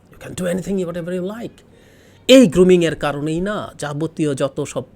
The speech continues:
ঘটনা ঘটুক, যত সব আলাপ থাকুক, সেটাও আপনাকে আসলে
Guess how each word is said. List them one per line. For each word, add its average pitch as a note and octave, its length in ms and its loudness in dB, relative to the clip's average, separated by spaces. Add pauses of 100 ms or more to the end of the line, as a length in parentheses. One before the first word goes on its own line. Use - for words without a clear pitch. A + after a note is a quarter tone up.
ঘটনা C3 360 -12
ঘটুক, E3 420 -8
যত C3 180 -8
সব B2+ 160 -8
আলাপ C#3+ 360 -2
থাকুক, - 400 -8 (360)
সেটাও C#3+ 400 -8
আপনাকে A#2 340 -12
আসলে A2 320 -14